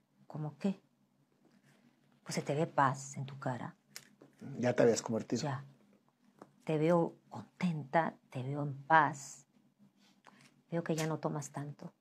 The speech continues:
Speaker 1: ya no fumas. ¿Qué pasó?". Tuve un encuentro con Dios. <laughs> ¡Ay! La vieja ahora se volvió loca.
Speaker 2: Porque todos te dicen eso, me
Speaker 1: Claro,
Speaker 2: imagino.
Speaker 1: ¿cómo que, que lo viste? ¿Hablaste con él? <laughs> No, no.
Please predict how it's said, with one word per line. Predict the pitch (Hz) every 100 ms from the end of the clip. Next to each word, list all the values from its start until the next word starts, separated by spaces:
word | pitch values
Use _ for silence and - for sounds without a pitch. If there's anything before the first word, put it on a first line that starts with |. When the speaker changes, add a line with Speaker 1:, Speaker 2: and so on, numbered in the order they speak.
| _ -
Speaker 1:
ya | 147
no | 139
fumas. | 165 160 156 - - _ _ _ _ _ -
¿Qué | -
pasó?". | 202 196 - - _ - - - _ _ _ _ _ _ _ _ - _ _ -
Tuve | 160 165
un |
encuentro | 151 139 147 147 -
con | - 143
Dios. | 139 -
<laughs> | 285 392 480 - 480 480 - 466
¡Ay! | - 262
La | 247
vieja | 247 247 247
ahora | 226 247
se | 233
volvió | 202 196 208
loca. | 202 202 143 - - _ - - _ -
Speaker 2:
Porque | 123 120
todos | 151 170
te | 135
dicen | 135 131 151
eso, | 151
me |
Speaker 1:
Claro, | 180 202 156
Speaker 2:
imagino. | 151 151
Speaker 1:
¿cómo | - 302 208
que, | 190 180
que | 202
lo | 202
viste? | 151 147 185 196
¿Hablaste | 139 143 120
con | - 117
él? | - 131 156 -
<laughs> | 131 - - - - - - - - _ - - - 143 -
No, | - 185 - - 147
no. | 147 143